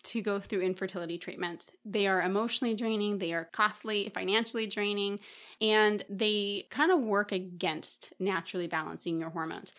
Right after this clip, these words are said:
Now, I am all for infertility treatments, but I do recommend giving your body, as you're learning about all of this,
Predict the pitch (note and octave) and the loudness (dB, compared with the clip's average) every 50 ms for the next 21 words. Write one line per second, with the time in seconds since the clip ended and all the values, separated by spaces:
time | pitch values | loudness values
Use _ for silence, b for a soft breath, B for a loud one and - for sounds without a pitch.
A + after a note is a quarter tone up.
0 | B B B B B B - G3 F#3+ F#3 E3 - - - _ _ - G3 G3 G3+ | B B B B B B 0 2 2 2 2 0 -4 -8 _ _ 2 4 4 6
1 | G3+ F#3 F3+ F3+ - - - A3 A#3 A#3+ A#3+ A#3+ A#3+ - - - G3+ F#3+ F#3+ F#3+ | 4 4 0 -2 0 6 8 8 8 8 6 4 0 -2 -2 0 2 4 4 4
2 | F#3 F#3 G3 F#3+ - G3 F#3+ F3+ F#3 F3+ E3+ F#3 F3 E3+ F3 F3 - F#3 F#3+ - | 4 2 0 -2 -2 -2 0 0 -2 -4 -4 -4 -4 -4 -4 -4 -4 -6 -2 -2
3 | C4 C#4+ - - - - B B B B - G3 G3+ G3+ G3+ G3 - C4+ C#4+ C#4 | -2 -2 -2 -4 -10 -16 B B B B -2 0 0 0 0 0 0 2 4 4
4 | C4 C4 C4 C4+ B3+ A#3 A3 G#3 G3+ F#3+ - G#3+ G3 A3 A3 A3 A3 G3+ F#3+ F#3 | 4 4 4 2 0 2 2 0 0 -2 -4 -2 -2 0 0 0 0 0 0 0
5 | F3+ F3+ F#3 F3+ E3+ F3 F#3+ F#3+ F#3+ F#3+ A3+ B3 C4+ C#4+ D4 C4+ A#3+ G#3+ G3+ G3 | 0 2 0 0 -2 -2 -2 -2 -2 0 2 4 4 6 6 4 4 2 2 2
6 | - F#3+ F#3 F#3 F#3 F#3 F#3+ F3+ F3 F3+ - | 2 2 2 2 0 -2 -4 -8 -10 -10 -10